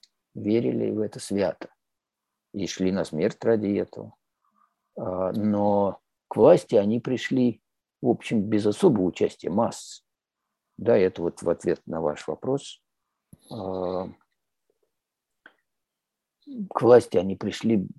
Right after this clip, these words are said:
поначалу в одном городе, да, вследствие, в общем, относительно небольшого движения людей. Благодаря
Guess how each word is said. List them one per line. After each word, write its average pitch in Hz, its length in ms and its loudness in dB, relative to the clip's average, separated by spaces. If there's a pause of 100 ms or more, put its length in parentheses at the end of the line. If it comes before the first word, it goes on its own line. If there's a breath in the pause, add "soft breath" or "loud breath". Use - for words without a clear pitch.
поначалу 85 640 -2
в 92 80 0
одном 113 320 2
городе, 110 460 4 (440)
да, 117 120 -4
вследствие, 107 500 -2
в 110 40 2
общем, 107 280 -4
относительно 110 540 -6
небольшого 104 600 4
движения 98 480 -2
людей. 110 380 -4 (1300)
Благодаря 90 720 0